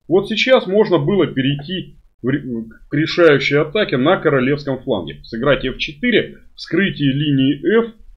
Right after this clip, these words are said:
приведет к тому, э, что белый конь отправится на Ж пять.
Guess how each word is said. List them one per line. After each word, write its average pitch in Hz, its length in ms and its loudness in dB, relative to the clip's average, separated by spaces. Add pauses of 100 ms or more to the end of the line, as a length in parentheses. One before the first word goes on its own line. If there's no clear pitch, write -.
(120)
приведет 143 580 0
к - 60 -20
тому, 214 460 0 (420)
э, 120 380 2
что 139 320 -2
белый 139 340 2
конь 202 540 0
отправится 127 640 4
на 110 160 0
Ж 143 260 -4
пять. 208 420 2